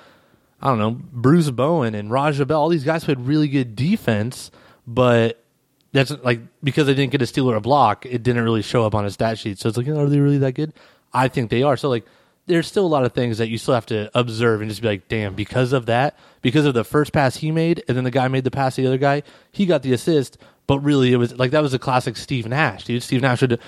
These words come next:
he'd always miss out on an assist because he got such a great pa-, and, like, just such a great pass, and someone else would really take the benefit of it. But, like, there's a lot of things that can't show up on a stat sheet, but a majority of things do.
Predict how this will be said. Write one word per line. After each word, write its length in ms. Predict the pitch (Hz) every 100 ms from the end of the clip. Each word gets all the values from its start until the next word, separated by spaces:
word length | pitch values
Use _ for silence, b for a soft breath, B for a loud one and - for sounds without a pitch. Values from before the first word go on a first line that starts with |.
| B B
he'd 140 | 147
always 200 | 156 139
miss 220 | 123 139 151
out 100 | 139
on 140 | 131
an 40 |
assist 400 | 120 - 180 143
because 300 | - 120 131
he 80 | 117
got 380 | 117 113 113 113 b b b b _
such 320 | - - 175 165
a 40 |
great 220 | 156 156
pa-, 60 | 156
and, 300 | 151 170 170 _ _ -
like, 260 | 156 151 - 156
just 180 | 165
such 160 | - 175
a 60 | 160
great 160 | 156
pass, 200 | 139 135
and 120 | 135
someone 200 | - 135
else 180 | 123 120
would 100 | 123
really 180 | 120 113
take 240 | - 127
the 80 | 104
benefit 320 | 113 135 123
of 140 | 107 101
it. 120 | 101
But, 120 | 117
like, 160 | 110 98 b b _ _
there's 200 | 143 147
a 40 |
lot 180 | 160 151
of 80 | 143
things 220 | 165 139
that 140 | 117 110
can't 340 | 139 123 110
show 160 | - 110
up 80 |
on 80 | 110
a 40 | 107
stat 200 | 156 131
sheet, 180 | 113 110 b b b
but 460 | 135 170 156 147 - _ _ _ -
a 80 | 135
majority 640 | 139 117 127 131 120 113
of 120 | 110
things 320 | 120 107 101
do. 320 | 107 143 107